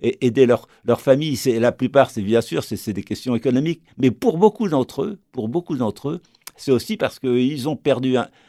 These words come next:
leur père, beaucoup, pour beaucoup d'entre eux, qui a eu des problèmes de famille, hein, et quelquefois aussi, bien sûr, des problèmes de, euh, de, de mise en danger des, des vies de ces, de ces jeunes. Mais, de toute façon, toutes les raisons,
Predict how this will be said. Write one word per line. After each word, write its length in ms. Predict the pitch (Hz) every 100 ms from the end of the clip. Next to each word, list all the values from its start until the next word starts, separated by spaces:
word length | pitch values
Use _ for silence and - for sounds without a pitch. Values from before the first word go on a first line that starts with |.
| _
leur 200 | 113 117
père, 320 | - 139 170
beaucoup, 280 | 98 101 - -
pour 160 | 101
beaucoup 260 | 98 104 113
d'entre 280 | 107 104 151
eux, 60 | - _
qui 120 | - 151
a 40 |
eu 60 | 135
des 120 | 127
problèmes 320 | - 117 110
de 120 | 98
famille, 560 | - 110 117 135 160 165 _ -
hein, 140 | 104 110 -
et 80 | 117
quelquefois 440 | 123 - 107 143 120
aussi, 260 | 98 135
bien 120 | 95
sûr, 180 | 92 117
des 80 | 87
problèmes 360 | - 101 110 113 _ _
de, 380 | 90 104 95 78 - _ 82
euh, 220 | 80 - 82
de, 160 | 98
de 320 | 82 85 101 -
mise 220 | 123 120
en 100 | 110
danger 300 | 98 92 127
des, 240 | 95 95
des 160 | 95 95
vies 160 | 117 101
de 80 |
ces, 280 | 95 104 92
de 140 | 98 98
ces 180 | - 85
jeunes. 240 | 80 80
Mais, 300 | 92 156 175 _ _ _ -
de 100 | 220
toute 100 | -
façon, 340 | 190 - 208
toutes 300 | - 202 -
les 80 | 175
raisons, 400 | 165 160 202